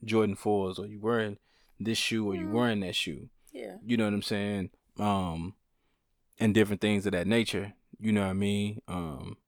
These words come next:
Speaker 1: and I know people go in on Offset 'cause the, he was wearing all that Versace and all this and that.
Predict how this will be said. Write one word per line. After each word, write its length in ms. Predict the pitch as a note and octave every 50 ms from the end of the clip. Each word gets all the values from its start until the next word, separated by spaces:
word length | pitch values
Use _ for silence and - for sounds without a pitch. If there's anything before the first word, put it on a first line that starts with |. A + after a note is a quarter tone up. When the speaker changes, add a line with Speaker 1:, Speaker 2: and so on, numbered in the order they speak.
| _ _ _ _ -
Speaker 1:
and 120 | F#2+ A2
I 80 | A#2 A#2+
know 200 | A#2+ A#2+ A2+ G#2+
people 500 | - B2+ A#2 G#2 A2 A2 G#2+ F#2+ - - _ - F#2+ F#2+ - _ _ _ - A2+
go 220 | A2 A2 A2 A2 A2+
in 120 | A2 G#2+
on 80 | G#2+ G2+
Offset 400 | G#2 G#2+ A2 G#2 - - G#2+ G2+
'cause 180 | - F#2+ F2 -
the, 140 | - G2+ F#2+ - - _ -
he 140 | G#2+ G#2+
was 120 | G#2 G2 F#2+
wearing 320 | G2 G2+ G2 G2+ G2 F#2+ F#2+
all 260 | F#2 G2 G2 G2+ G2+
that 120 | G#2 G2
Versace 560 | G2+ G2 - C3 B2+ A#2 G#2 - - G2 G2 G2
and 80 | F#2+
all 200 | G2+ G2+ G2+ G2
this 180 | G2 G2 - -
and 100 | F#2+ G#2+
that. 260 | A#2+ B2 A#2+ F#2 -